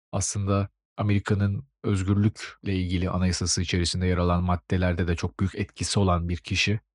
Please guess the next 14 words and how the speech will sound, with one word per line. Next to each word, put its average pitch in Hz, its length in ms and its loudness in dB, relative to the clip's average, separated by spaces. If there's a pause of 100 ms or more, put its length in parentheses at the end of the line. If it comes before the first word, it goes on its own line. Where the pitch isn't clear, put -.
(140)
Onun 135 400 6 (240)
belki 101 320 0
de 101 80 6
ba-, 101 320 4
bahsetmeye 107 420 6
çalıştığı 101 340 2
şeyi 104 360 6 (120)
ben 90 120 4
anlatmaya 92 520 4
çalışayım. 90 440 0
Onlar 170 340 4 (200)
insanlara 139 800 6 (240)
mutluluk 139 600 4
için 196 420 0